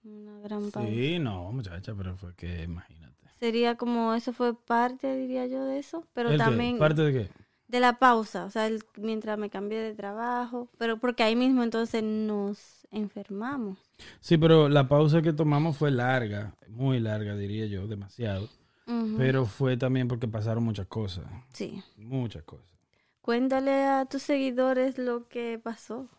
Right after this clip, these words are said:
Speaker 2: Ah, yo no tengo seguidores.
Speaker 1: <laughs> Cuéntale a los que escuchan lo que pasó.
Speaker 2: ¿De todo lo que pasó?
Speaker 1: Sí, de que casi te nos muere.
Speaker 2: Nos dio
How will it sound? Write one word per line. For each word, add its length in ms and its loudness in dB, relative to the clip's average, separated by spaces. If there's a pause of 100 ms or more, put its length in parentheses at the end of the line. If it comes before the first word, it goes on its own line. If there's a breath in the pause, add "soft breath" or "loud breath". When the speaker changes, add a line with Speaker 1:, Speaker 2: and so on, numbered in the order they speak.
(120)
Speaker 2:
Ah, 140 -4
yo 120 4
no 100 2
tengo 160 0
seguidores. 400 -4 (160)
Speaker 1:
<laughs> 1120 -2
Cuéntale 480 0
a 100 4
los 200 2
que 100 0
escuchan 920 -2 (560 soft breath)
lo 140 0
que 100 -2
pasó. 600 -2 (560)
Speaker 2:
¿De 320 -4
todo 300 0
lo 80 0
que 80 -2
pasó? 400 -2
Speaker 1:
Sí, 420 -2
de 140 -6
que 140 -14
casi 320 -8
te 500 -6
nos 260 -8
muere. 360 2
Speaker 2:
Nos 260 2
dio 640 2